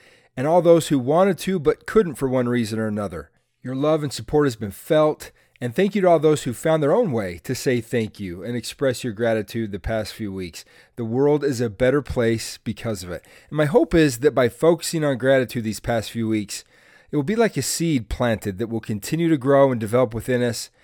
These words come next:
and that we'll find a way to incorporate gratitude in our lives, not just today and not just during Thanksgiving, but during each and every day of our lives, three hundred and sixty-five days a year.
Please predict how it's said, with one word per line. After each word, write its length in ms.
and 100
that 60
we'll 120
find 280
a 60
way 180
to 80
incorporate 500
gratitude 480
in 120
our 100
lives, 320
not 160
just 220
today 480
and 80
not 160
just 160
during 180
Thanksgiving, 720
but 100
during 300
each 260
and 160
every 320
day 180
of 120
our 100
lives, 380
three 240
hundred 380
and 200
sixty-five 800
days 300
a 60
year. 400